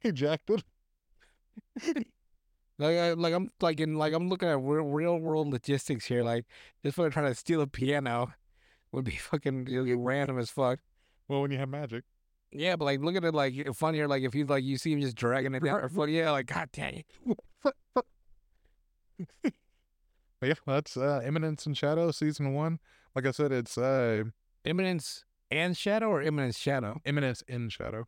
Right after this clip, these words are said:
Speaker 2: Oh, in Shadow. I kept saying, like, thinking in my head, "and Shadow."
Speaker 1: No, Eminence in Shadow.
Speaker 2: Eminence in Shadow.
Speaker 1: Hmm? One of the, uh, probably in my opinion,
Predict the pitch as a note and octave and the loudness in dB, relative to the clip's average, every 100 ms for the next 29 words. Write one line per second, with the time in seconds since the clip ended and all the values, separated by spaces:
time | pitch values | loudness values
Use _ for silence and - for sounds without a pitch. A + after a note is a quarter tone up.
0 | - A#2 A2 E3 E3+ - A#2 G2+ G2+ C#3+ | -6 -4 0 0 -2 -2 -2 -2 -2 -2
1 | A#3+ D3+ F#3+ D#3 C3+ C3 D#3+ D3+ C3 C3+ | -2 0 0 0 0 -2 0 0 2 0
2 | - B2+ D3 A#2 G#2 C3+ C3 A2+ A2 E3+ | 0 0 0 -2 -4 0 2 2 -2 -6
3 | - B2+ A2+ G2 C3 D3 C3 A#2 - B2+ | -8 -4 -4 -4 -2 -2 -2 -6 -8 -6
4 | A2+ G2+ G#2+ F2+ A2+ - C3 D3 C#3 C#3 | -4 -4 -4 -6 -8 -8 -6 -6 -6 -8
5 | B2+ - A2 G#2+ G#2+ A2+ C3+ A3 - _ | -8 -6 -6 -6 -8 -6 -4 -4 -8 _
6 | _ _ _ _ _ - C3+ B2 G#2+ A#2 | _ _ _ _ _ -4 -2 0 0 2
7 | B2 A2+ - C#3+ C#3+ B2 A#2+ B2+ A#2 B2+ | 2 0 0 0 2 0 -2 -2 -2 -4
8 | A#2+ A#2+ A#2+ | -4 -4 -6